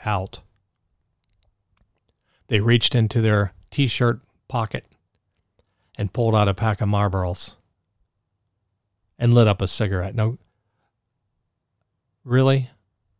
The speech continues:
Is that who you are? Lung cancer is perfectly okay. Emphysema,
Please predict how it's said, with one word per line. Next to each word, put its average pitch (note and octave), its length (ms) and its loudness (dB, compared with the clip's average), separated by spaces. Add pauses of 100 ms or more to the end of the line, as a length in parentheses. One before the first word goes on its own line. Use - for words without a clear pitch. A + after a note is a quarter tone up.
(1500)
Is G#2 120 -6
that A#2 180 2
who A#2 180 0
you G#2+ 280 0
are? G2 300 -2 (1800)
Lung A#2 240 4
cancer A#2 500 0
is F#2+ 280 -6 (140)
perfectly A2 580 0
okay. A2 480 0 (540)
Emphysema, A#2 760 0